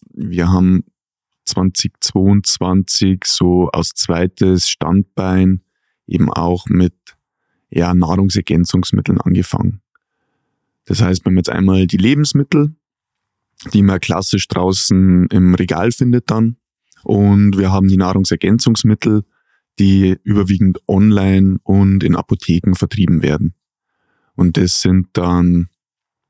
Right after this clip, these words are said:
ja, die C-B-D-Öle unter anderem, C-B-D-Gummibärchen, ähm, Kapseln und das alles immer einfach mit dem, mit der Portion Hanf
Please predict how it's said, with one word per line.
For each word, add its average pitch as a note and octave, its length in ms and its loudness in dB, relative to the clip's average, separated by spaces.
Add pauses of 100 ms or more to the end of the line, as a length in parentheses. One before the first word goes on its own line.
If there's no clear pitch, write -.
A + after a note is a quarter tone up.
(220)
ja, F2+ 160 0
die F2 160 -2
C-B-D-Öle F#2 800 0
unter - 300 -2
anderem, F#2 560 2 (260)
C-B-D-Gummibärchen, F#2 1400 0 (600)
ähm, E2+ 280 0 (140)
Kapseln F2+ 640 0 (280)
und F2+ 140 0
das E2+ 100 0
alles F2+ 340 0
immer G2 580 2
einfach F2+ 260 0
mit B2 220 -2
dem, F#2 260 0 (580)
mit - 140 -8
der - 60 -4
Portion F2+ 540 -2
Hanf F2+ 320 -2